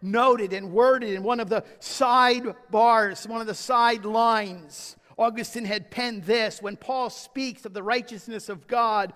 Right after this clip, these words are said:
in Romans one, "Is it, is, is, is the righteousness not by which God himself is righteous,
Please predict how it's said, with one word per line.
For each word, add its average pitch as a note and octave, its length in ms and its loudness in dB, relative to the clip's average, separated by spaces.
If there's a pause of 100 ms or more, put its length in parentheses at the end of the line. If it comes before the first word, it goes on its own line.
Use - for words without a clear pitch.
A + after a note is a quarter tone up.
(240)
in G3 100 -8
Romans A3 460 -4
one, A3 460 -4 (720)
"Is A3 160 -4
it, - 360 -10
is, B3+ 400 -6
is, A#3+ 680 -8
is A3 320 -8
the G3 300 -10 (200)
righteousness B3 640 -2
not B3 280 0
by A3+ 140 0
which A3 200 -4
God G#3+ 220 -2
himself B3+ 500 -2
is F3 220 -14
righteous, D3+ 480 -10